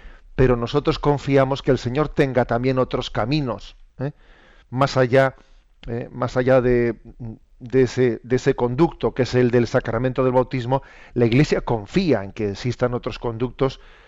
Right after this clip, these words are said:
pues también para llevar la salvación. Y a, a mí me suele gustar mucho subrayar, pues, que el día veintiocho de diciembre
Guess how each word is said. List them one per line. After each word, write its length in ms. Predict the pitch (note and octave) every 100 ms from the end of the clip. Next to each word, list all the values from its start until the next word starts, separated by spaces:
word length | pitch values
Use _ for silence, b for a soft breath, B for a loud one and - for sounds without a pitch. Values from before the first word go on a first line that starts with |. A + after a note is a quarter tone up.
| b
pues 160 | G#2+ -
también 260 | G2+ A#2+
para 160 | A#2 A2+
llevar 260 | G2 G2 A#2+
la 100 | A#2
salvación. 560 | G2 E2 D#2 B2 G2+ - B B -
Y 300 | B2 A2+ A#2
a, 140 | A#2+ -
a 80 | B2
mí 120 | C#3
me 80 | C3+
suele 220 | D3 C#3
gustar 300 | C3 C#3 C3
mucho 240 | C#3 C#3+
subrayar, 640 | - C3 A2 B2 B2+ B2+ - b b b b b
pues, 220 | - A2
que 340 | - A#2 A2+ A2
el 120 | G#2+
día 180 | B2 C#3
veintiocho 600 | C3 B2+ - C#3+ D3+ A#2
de 140 | A2
diciembre 720 | B2+ C3+ C3+ C#3+ B2 B2 D3